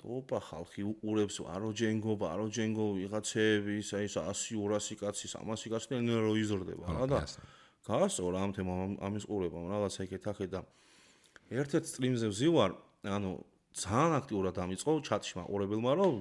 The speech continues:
Speaker 1: დაიწყეო შენცო, რა, სტრიმები და რაღაცეები, არხი გააკეთეო.
Speaker 2: მმ.
Speaker 1: კომპიუტერი არ მქონდა, მე, მე მუშაობდი თან და ჯენ-, ანუ, სიტუაცია დადგა ისეთ, რომ ჯენგო მე კომპიუტერი უნდა გამოცვალო, რა.
Speaker 2: მმ.
Speaker 1: და ძალიან მიზერულ, მინიმალურ ფასში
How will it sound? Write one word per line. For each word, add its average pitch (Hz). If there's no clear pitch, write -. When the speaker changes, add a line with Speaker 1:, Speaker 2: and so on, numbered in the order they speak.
Speaker 1:
დაიწყეო 123
შენცო, -
რა, 151
სტრიმები 110
და 92
რაღაცეები, 92
არხი 92
გააკეთეო. 92
Speaker 2:
მმ. 80
Speaker 1:
კომპიუტერი 156
არ 127
მქონდა, -
მე, -
მე 127
მუშაობდი 120
თან 87
და 85
ჯენ-, 135
ანუ, 117
სიტუაცია 135
დადგა 104
ისეთ, 110
რომ 98
ჯენგო 117
მე 101
კომპიუტერი 104
უნდა 101
გამოცვალო, 90
რა. -
Speaker 2:
მმ. 78
Speaker 1:
და 120
ძალიან 117
მიზერულ, 95
მინიმალურ 92
ფასში -